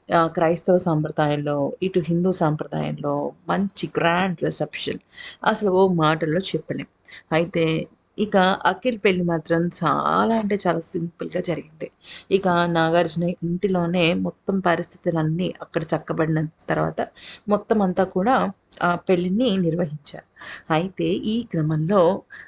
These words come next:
అక్కినేని కుటుంబం సమంతకు, అక్కడికి వచ్చిన సమంతకు ఒక గిఫ్ట్ ఇచ్చారట. ఆ గిఫ్ట్ చూసి ఎమోషనల్ అయిపోయింది సమంత. అది ఏంటి అంటే, ఏ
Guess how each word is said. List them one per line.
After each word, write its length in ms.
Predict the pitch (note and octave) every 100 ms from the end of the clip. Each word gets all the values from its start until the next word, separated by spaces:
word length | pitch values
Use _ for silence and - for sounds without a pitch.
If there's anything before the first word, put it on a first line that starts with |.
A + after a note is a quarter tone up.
| _ _ -
అక్కినేని 540 | - - A#3+ A#3 G#3+ G#3
కుటుంబం 580 | - E3 F#3 F3 G3 F#3 F#3+
సమంతకు, 680 | - D#3+ E3 E3+ E3 - F3
అక్కడికి 360 | D#3 D#3+ E3 E3
వచ్చిన 220 | D#3+ F3
సమంతకు 500 | E3 D#3+ D#3+ D#3+ -
ఒక 140 | G3+ -
గిఫ్ట్ 340 | - D#3+ -
ఇచ్చారట. 400 | - - C3 - - - - - -
ఆ 60 | F#3
గిఫ్ట్ 340 | D#3+ F#3+ G#3
చూసి 420 | A3+ G#3 - G#3+ F3 -
ఎమోషనల్ 500 | E3+ F3 F#3+ - D#3+
అయిపోయింది 360 | D3 D3 D#3 F3+
సమంత. 340 | E3 D#3+ D#3 - - _ - - F3+
అది 200 | F#3 E3 D#3
ఏంటి 280 | F#3 G3 F3
అంటే, 300 | D#3+ D3 F#3 E3 G#3 - - - G3+ G#3+
ఏ 120 | A#3